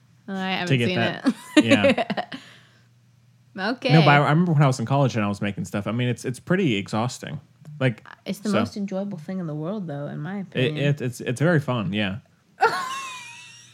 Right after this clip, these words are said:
Speaker 2: Sorry, Cl-, Chloe's
Speaker 1: Wait, I asked, <laughs> uh, I asked Connor to send me his review of Don't Worry, He Won't Get Far on Foot.
Speaker 2: Tell
Speaker 1: 'Cause
Speaker 2: us,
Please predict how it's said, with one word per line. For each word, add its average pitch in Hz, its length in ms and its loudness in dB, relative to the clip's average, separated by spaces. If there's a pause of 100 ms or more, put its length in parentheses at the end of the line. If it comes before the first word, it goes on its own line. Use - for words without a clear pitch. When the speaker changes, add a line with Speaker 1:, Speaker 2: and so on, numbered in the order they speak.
(640)
Speaker 2:
Sorry, 113 300 2
Cl-, - 260 -2
Chloe's 123 180 2
Speaker 1:
Wait, 226 320 4 (120)
I 233 100 -6
asked, 277 340 2 (840)
<laughs> - 60 8
uh, - 1120 -2
I 226 340 2
asked 226 360 2
Connor 208 500 0 (580)
to 226 180 -2
send 202 400 -2
me 190 280 -2
his 196 280 0
review 180 680 0 (380)
of 165 260 -4
Don't 165 220 0
Worry, 165 220 -2
He 165 120 -8
Won't 170 160 -4
Get 175 140 -12
Far 160 180 -4
on 113 120 -8
Foot. - 440 -6
Speaker 2:
Tell 113 160 0
Speaker 1:
'Cause 107 100 2
Speaker 2:
us, - 40 -2